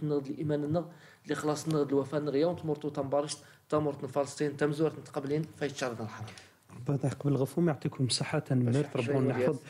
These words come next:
Speaker 1: الصحة.
Speaker 2: الستور إن شاء الله، آه، لم ندو هاتي كاع عن أي مسلمن، إن شاء الله، آه، ماشي لنا غزة الصمود، من خير سون، أو الموضوع باش نهات إن شاء الله وجر النصر إن شاء الله هادي يكون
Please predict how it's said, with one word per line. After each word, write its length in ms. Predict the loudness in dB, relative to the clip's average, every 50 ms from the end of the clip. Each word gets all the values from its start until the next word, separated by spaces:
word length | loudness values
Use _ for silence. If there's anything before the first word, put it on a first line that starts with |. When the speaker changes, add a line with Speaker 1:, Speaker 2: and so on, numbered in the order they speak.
| -16 -16 -14
Speaker 1:
الصحة. 180 | -14 -2 0
Speaker 2:
الستور 380 | 2 2 4 2 2 2 2 2
إن 100 | 2 2
شاء 180 | 2 2 2 2
الله، 140 | 4 4 2
آه، 400 | 4 4 4 4 4 4 4 4 4
لم 220 | 4 4 4 4 4
ندو 200 | 4 4 2 2
هاتي 320 | 2 2 -2 0 0 0
كاع 120 | 0 0 0
عن 140 | 2 2
أي 220 | 2 4 4 4 4
مسلمن، 680 | 4 2 2 2 2 2 0 2 2 4 4 4 4 2 0 -6 -16 -18 -20 -20 _ _
إن 40 | -4
شاء 180 | 0 0 0 2
الله، 220 | 2 2 2 2 4
آه، 280 | 4 4 4 4 4
ماشي 280 | 4 4 2 2 0 -2
لنا 420 | -2 0 0 0 2 2 2 0 -2 -8 -18 -20 -20 -20 _ -2 0
غزة 220 | 0 0 2 0
الصمود، 440 | -2 -2 0 0 2 2 2 2 0 0
من 60 | -6
خير 260 | -2 -2 0 0 0
سون، 960 | -2 0 0 2 4 4 4 4 4 4 4 4 4 4 4 2 2 0 0
أو 140 | 0 2 4
الموضوع 480 | 4 4 4 4 4 4 4 4 2 0
باش 320 | 0 -2 -4 -2 -2 0
نهات 400 | 2 2 4 4 2 0 2 2
إن 100 | -2 -2
شاء 180 | 0 -2 -2 -2
الله 120 | 0 0
وجر 320 | 0 0 2 2 2 0 0 -6 -16 -18 -18 -20 -20 -20 _ -6 0 2
النصر 500 | 2 2 2 2 0 -2 0 2 2 2
إن 80 | 0
شاء 180 | 0 -2 -4 -2
الله 180 | 0 0 0 0
هادي 140 | 0 0
يكون 340 | -2 0 2 4 4 4 2